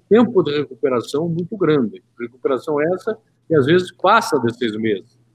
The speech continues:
Então, eu, pessoalmente, não acredito que esse funcionário, espero que isso não tenha acontecido, recém-saído do hospital, tenha condições físicas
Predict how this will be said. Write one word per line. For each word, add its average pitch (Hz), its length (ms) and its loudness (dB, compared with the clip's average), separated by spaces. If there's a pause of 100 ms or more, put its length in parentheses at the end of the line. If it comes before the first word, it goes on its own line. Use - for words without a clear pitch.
(140)
Então, 185 200 2
eu, 220 140 6
pessoalmente, 196 840 0 (300)
não 185 200 2
acredito 160 680 0
que - 200 -4
esse 135 360 -2 (320)
funcionário, 123 640 -2 (420)
espero 170 320 4
que 160 100 -2
isso 151 160 -2
não 135 100 0
tenha 135 160 0
acontecido, 127 600 -4 (340)
recém-saído 151 680 2
do 131 80 -2
hospital, 147 800 -2
tenha 165 180 2
condições 165 800 -2
físicas 196 680 0